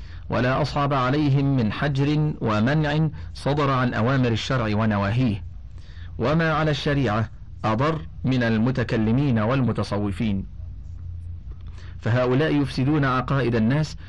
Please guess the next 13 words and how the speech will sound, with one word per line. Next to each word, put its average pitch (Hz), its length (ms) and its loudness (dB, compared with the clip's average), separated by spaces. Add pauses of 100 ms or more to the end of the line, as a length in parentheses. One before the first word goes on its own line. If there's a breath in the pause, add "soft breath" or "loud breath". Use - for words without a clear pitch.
(160 loud breath)
بتوهيمات 131 840 2
شبهات 120 520 0
العقول، 104 560 0 (1600 loud breath)
وهؤلاء 123 560 2
يفسدون 135 460 2
الأعمال 143 560 2 (260 loud breath)
ويهدمون 131 580 4
قوانين 123 580 2
الدين، 113 500 2 (400 loud breath)
يحبون 120 480 0
البطالات 120 840 0
وسماع 117 500 2
الأصوات، 113 560 0